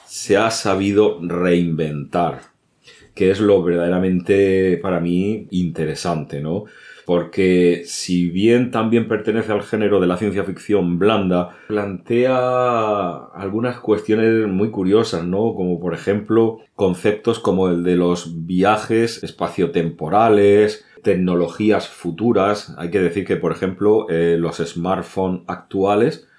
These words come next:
se inventaron en base al concepto de comunicador de Star Trek. Esto es muy curioso, ¿no? Es algo, y además planteaba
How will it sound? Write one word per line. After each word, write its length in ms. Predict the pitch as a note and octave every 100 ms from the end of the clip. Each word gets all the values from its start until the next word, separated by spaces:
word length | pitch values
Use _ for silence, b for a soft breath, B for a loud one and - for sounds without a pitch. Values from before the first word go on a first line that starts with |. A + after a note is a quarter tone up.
| b
se 240 | - - F2
inventaron 840 | F2 E2 D#2 D#2 F#2 A2+ B2+ -
en 360 | E2+ D#2+ D2+ D2+
base 580 | F#2+ - - D3 D3 -
al 240 | E2+ E2
concepto 880 | - D#2+ D#2 - F#2 - A#2 D3 -
de 320 | E2+ F2 E2+
comunicador 800 | - F2 F2 F2 E2+ D2+ E2+ A2
de 100 | G#2+
Star 320 | - F2+ F2+
Trek. 360 | - G#2 - -
Esto 420 | F#2 F2 - A#2 G#2
es 380 | G#2 A#2+ - F#2
muy 140 | G#2+
curioso, 520 | G#2+ D#2+ G#2+ - F2
¿no? 280 | F#2 D3+ G#2
Es 340 | G2 G#2 G#2
algo, 500 | G2 G2 G2 F2+ E2+ B B B B
y 60 | F#2
además 480 | F2+ F#2 B2+ D3 -
planteaba 1040 | G2 F#2 F2+ - A#2 B2+ C#3+ D3+ E3+ -